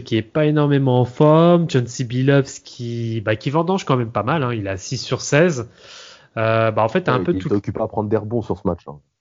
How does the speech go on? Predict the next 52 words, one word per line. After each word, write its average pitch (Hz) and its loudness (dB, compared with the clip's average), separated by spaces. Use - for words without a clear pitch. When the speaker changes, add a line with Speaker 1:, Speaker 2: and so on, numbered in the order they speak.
Speaker 1:
Ouais. 117 0
Speaker 2:
On 78 -4
peut 76 -8
pas 90 -10
tout 107 -2
faire. 104 0
Speaker 1:
<laughs> - -4
Mais, 120 0
euh, 113 2
ouais, 123 2
c'est 127 -6
sûr. 110 -4
Mais, 117 0
euh, 117 0
bah, 117 -2
de 117 -8
toute 131 -12
façon, 156 -2
après, 135 -2
c'est 123 -6
sur 127 -2
la 123 0
globalité, 117 -4
hein, 95 -6
de, 95 -8
de 104 -6
l'équipe 107 -6
de, 95 -4
de 101 -8
Détroit, 104 -2
où 110 -4
c'est 110 -2
clairement 110 -2
maladroit, 98 -4
hein. 90 -10
L'équipe 98 -8
est 101 -2
même, 101 -6
est 113 -6
à 110 -2
peine 123 -2
à 104 -4
au-dessus 120 -6
de 110 -4
quarante 107 -4
pour - -10
cent, 117 -2
euh, 92 -4
au 98 -4
tir 107 -2
sur, 98 -6
euh, 92 -4